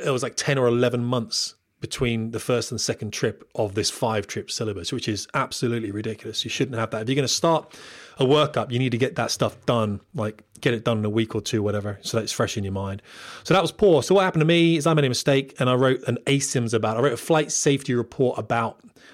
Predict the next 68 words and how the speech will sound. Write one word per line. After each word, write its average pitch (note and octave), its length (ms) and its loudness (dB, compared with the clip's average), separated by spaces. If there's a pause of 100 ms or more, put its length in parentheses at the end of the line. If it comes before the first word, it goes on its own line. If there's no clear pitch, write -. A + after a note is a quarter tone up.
(260)
the, A2+ 300 2
um, G#2 380 0
the G#2+ 80 -2
problem A2+ 280 0
I A2+ 140 2
had. B2 240 0
And B2+ 180 -2 (460)
I've B2+ 140 2
always D#3 180 6
said D#3 180 2
this D3 220 4
as C#3+ 100 -2
well, D3+ 400 4
own D3+ 180 4
the D#3+ 60 2
problem, D3+ 540 2
get D3+ 160 4
out D3 200 2
there, C3+ 200 2
first D3+ 300 2
attempt C#3 240 0
in B2 100 2
learning. B2+ 300 0
Okay, C3 200 0
if A#2+ 60 -2
you B2+ 80 -8
do C3 100 2
fail, A#2+ 460 2 (520)
get D3+ 100 4
it D#3+ 60 4
written, B2 320 0
get B2+ 180 2
it C3+ 60 -2
out C3 180 -2
there A#2 100 2
so A2+ 140 -4
people G#2+ 180 -6
can A2+ 160 0
learn. G#2+ 240 2
It's G2 80 -10
one D#3+ 100 2
of E3 40 4
the E3 60 2
problems D#3 280 0
with C#3+ 100 2
the - 60 -12
flight C#3+ 160 2
safety C3 320 0
report, B2 320 2
that A#2 200 -4 (120)
this B2 140 -2
operation B2 420 0
event A#2 160 0
analysis A#2+ 460 -2
that A2+ 160 -8
we A2+ 100 -2
had, A2+ 240 -2
is G#2+ 100 -4
it, A2+ 140 -6 (480)
it A#2 100 -2
didn't D3+ 220 4
get A#2+ 140 2
out G2+ 160 -2
there. G#2 100 0
It G#2+ 40 0
was G#2+ 140 -2
sat C#3 200 0
on G#2+ 240 0